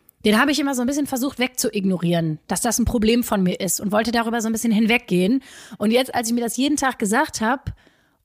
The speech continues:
und geler-, und also auch mir das ein bisschen genauer angeguckt hab, was ist denn das Problem bei mir mit den Prozessen, habe ich das Gefühl gehabt, es hat sich dadurch was verändert, äh, und ich konnte es auch besser annehmen. Und in dem Moment, wo ich es mir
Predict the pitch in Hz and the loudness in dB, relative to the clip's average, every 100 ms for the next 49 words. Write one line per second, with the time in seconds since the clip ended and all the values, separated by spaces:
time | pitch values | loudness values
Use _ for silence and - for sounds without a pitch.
0 | _ _ _ _ _ - 226 247 240 247 | _ _ _ _ _ -2 2 2 4 2
1 | - 247 - 254 254 285 285 269 269 269 | 2 -2 0 0 2 2 2 0 0 -2
2 | 285 247 233 233 220 311 311 233 220 220 | 0 0 2 2 2 2 0 -2 -4 -2
3 | 214 262 269 - - 190 247 311 233 190 | -2 0 0 -2 -2 0 2 2 2 2
4 | 180 180 185 180 190 - 190 - 240 311 | 2 0 0 -2 -2 0 0 0 0 0
5 | - _ _ _ _ _ _ - 240 285 | -4 _ _ _ _ _ _ -2 0 2
6 | 277 - 220 247 285 294 262 220 262 269 | -2 -4 -4 -2 0 -2 -4 -4 -4 -4
7 | 247 220 254 247 226 - - - - 269 | -4 -2 -2 -2 -4 -6 -6 -4 0 2
8 | 320 208 233 - - - _ _ _ _ | 2 2 2 -2 -6 -10 _ _ _ _
9 | _ _ 240 233 240 240 - 302 - - | _ _ 2 2 2 -2 -2 -2 -2 -2
10 | 247 - - 277 311 254 240 220 269 262 | -2 -2 0 0 0 0 0 0 0 0
11 | 254 240 - 247 233 | -2 -2 -2 0 -2